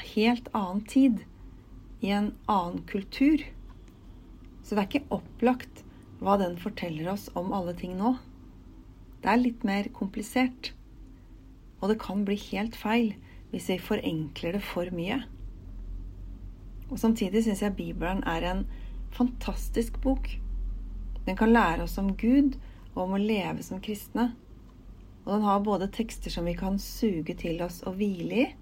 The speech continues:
og den har tekster som vi kan slåss med. Den forteller om ekte mennesker med kjærlighet og hat,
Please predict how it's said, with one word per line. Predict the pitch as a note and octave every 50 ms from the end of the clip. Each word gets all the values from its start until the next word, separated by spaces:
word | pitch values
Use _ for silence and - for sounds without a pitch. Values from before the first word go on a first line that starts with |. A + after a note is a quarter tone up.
| - - - - - - - - - - - - - -
og | - A3+ C4+
den | E4 E4
har | C#4 C4+
tekster | - C#4+ C#4 - - - - F#3
som | - G3 F#3
vi | F#3+ F#3+
kan | - G#3+ A3 A3+
slåss | A3+ - - F#3 D#3+ - - - - - - -
med. | F3 - - - - - - - - - - - - - - - - - - - - - - - -
Den | F#3 F3+
forteller | A#3 B3 B3 - G3+ E3 E3 F#3 G3+
om | - - - -
ekte | A#3 - - - - -
mennesker | F#3+ G3+ G3 E3+ E3 - - - - G3 G#3 G#3 - - - - - - - -
med | - F3
kjærlighet | - - A3+ G#3+ G3+ D#3+ D#3 D#3+ E3 F3 G3 G3+ - - F#3
og | -
hat, | - A3 A#3+ C4 B3+ - - - -